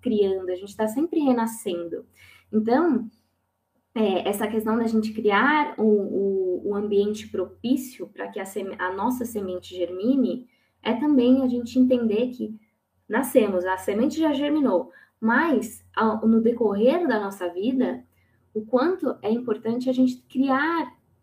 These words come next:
constantemente esse ambiente propício pra que a gente esteja sempre ali renascendo, né? E como que a gente faz isso? É se alinhando com a nossa,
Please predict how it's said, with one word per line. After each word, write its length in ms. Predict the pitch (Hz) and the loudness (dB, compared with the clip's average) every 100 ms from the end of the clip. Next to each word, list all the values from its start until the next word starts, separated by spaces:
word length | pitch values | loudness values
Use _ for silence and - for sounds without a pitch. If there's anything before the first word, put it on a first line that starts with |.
| _ _ | _ _
constantemente 1300 | - 247 247 277 349 - 277 208 233 339 - - - - _ _ _ | -2 0 0 -2 -4 0 2 2 2 0 -4 -12 -12 -18 _ _ _
esse 260 | 240 240 262 | 0 2 4
ambiente 540 | 254 220 233 262 - | 6 8 6 2 -4
propício 800 | 247 285 - 254 330 - - 214 | -4 -4 0 4 4 2 -4 -6
pra 200 | - 202 | -6 -10
que 100 | 202 | -6
a 60 | 202 | -4
gente 420 | 208 214 277 277 _ _ | -4 -6 -10 -16 _ _
esteja 340 | - 214 220 226 | -2 2 2 0
sempre 340 | 247 285 330 | -2 -2 -2
ali 240 | 311 277 | -2 0
renascendo, 760 | 311 247 214 220 180 175 180 - _ _ _ _ _ | 0 -2 -2 -4 -8 -8 -10 -14 _ _ _ _ _
né? 240 | 180 247 - | -8 -8 -8
E 280 | 190 202 202 | -6 -6 0
como 200 | 233 254 | 4 6
que 100 | 247 | 6
a 40 | 208 | 2
gente 160 | 208 | -2
faz 240 | 190 185 175 | -2 -2 -2
isso? 340 | 170 - 254 - _ - | -6 -10 -14 -16 _ 0
É 100 | 302 | 0
se 140 | 359 | 2
alinhando 480 | 320 240 202 202 254 | 4 4 4 2 0
com 180 | 262 196 | 0 -2
a 80 | 190 | -4
nossa, 460 | 180 175 180 180 | -8 -8 -12 -14